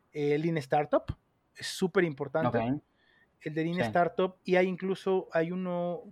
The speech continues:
Speaker 1: que no es tan nuevo, pero se llama El Camino hacia el Lean Startup, que es del mismo de Eric Rice, también lo recomiendo un montón.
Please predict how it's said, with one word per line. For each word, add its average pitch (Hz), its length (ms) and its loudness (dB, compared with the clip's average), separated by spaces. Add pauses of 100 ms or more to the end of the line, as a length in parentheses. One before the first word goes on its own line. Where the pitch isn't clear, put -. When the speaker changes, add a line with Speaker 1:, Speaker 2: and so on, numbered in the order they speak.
Speaker 1:
que 170 80 -6
no 202 80 0
es 226 100 -2
tan 233 160 0
nuevo, 208 340 4
pero 180 160 -2
se 180 120 -4
llama 180 180 -2
El 180 140 -4
Camino 175 520 -2 (360)
hacia 156 600 0
el 151 120 -2
Lean 170 160 -2
Startup, 175 440 0
que 180 100 -2
es 160 60 -2
del 160 120 -2
mismo 156 240 -4
de 151 140 4
Eric 147 280 0
Rice, 156 380 0
también 147 280 -2
lo 156 60 0
recomiendo 143 500 -4
un 151 140 -6
montón. 151 480 -6